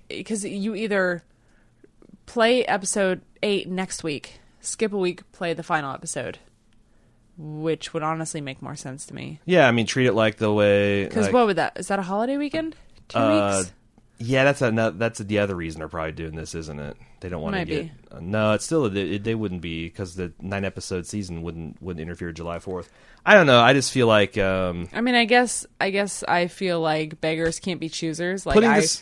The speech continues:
Speaker 2: putting
Speaker 1: if
Speaker 2: this
Speaker 1: I could
Speaker 2: across from
Speaker 1: have
Speaker 2: Game of
Speaker 1: the
Speaker 2: Thrones.
Speaker 1: entire Penny Dreadful season immediately
Speaker 2: Yeah.
Speaker 1: when the first episode aired, I would have watched it all.
Speaker 2: Sure.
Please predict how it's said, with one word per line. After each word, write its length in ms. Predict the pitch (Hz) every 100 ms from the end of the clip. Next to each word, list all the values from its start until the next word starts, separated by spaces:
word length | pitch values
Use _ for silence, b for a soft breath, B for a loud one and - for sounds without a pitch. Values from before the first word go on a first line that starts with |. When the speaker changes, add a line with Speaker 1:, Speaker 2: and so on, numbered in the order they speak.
| -
Speaker 2:
putting 180 | 220 214
Speaker 1:
if 80 | 190
Speaker 2:
this 60 |
Speaker 1:
I 100 | 175
could 60 | 180
Speaker 2:
across 200 | 147 143
from 60 | 180
Speaker 1:
have 320 | 175 113 107
Speaker 2:
Game 220 | 107 113
of 40 | -
Speaker 1:
the 60 |
Speaker 2:
Thrones. 480 | 110 104 95 87 170
Speaker 1:
entire 640 | 170 - 156 160 175 180 185 _ _ _ _
Penny 240 | - 180 180
Dreadful 400 | 175 165 165 190
season 460 | - 214 226 226
immediately 760 | - 175 170 190 - 220 226 214 _ _ -
Speaker 2:
Yeah. 220 | 95 170
Speaker 1:
when 140 | 190
the 80 | 175
first 260 | - 190 208
episode 340 | 196 190 208
aired, 300 | 214 240 240
I 100 | -
would 120 | 202
have 100 | 202
watched 240 | 185 160 151
it 80 |
all. 220 | - - - -
Speaker 2:
Sure. 320 | - 78